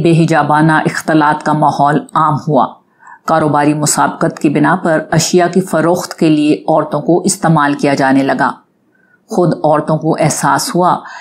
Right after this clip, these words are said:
कि उनका जिस्मानी हुस्न एक असासा है जिसे वो इस्तेमाल कर सकती हैं। उन्होंने इसे खूब इस्तेमाल भी किया। शोबिज़ की तरक्की ने इस रुझान को मज़ीद फ़रोग़ दिया।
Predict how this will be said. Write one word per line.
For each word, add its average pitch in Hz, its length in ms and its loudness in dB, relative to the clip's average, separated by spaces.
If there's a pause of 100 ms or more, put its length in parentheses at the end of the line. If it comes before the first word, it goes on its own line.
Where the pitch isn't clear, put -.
(160)
कि - 60 0
उनका 185 260 2
जिस्मानी 156 540 2
हुस्न 160 440 0 (120)
एक 165 260 -2
असासा 151 520 0
है 147 220 -4 (320)
जिसे 160 260 2
वो 147 280 -2
इस्तेमाल 147 560 0
कर 160 160 -4
सकती 147 400 -2
हैं। 139 160 -4 (840)
उन्होंने 220 400 6
इसे 196 220 2
खूब 175 380 -2
इस्तेमाल 147 500 0
भी 156 220 0
किया। 151 240 0 (720)
शोबिज़ 165 460 0
की 175 100 0
तरक्की 160 500 0
ने 180 180 4
इस - 240 -2
रुझान 160 500 0
को 180 200 0
मज़ीद 170 460 2
फ़रोग़ 151 460 -2
दिया। 143 220 2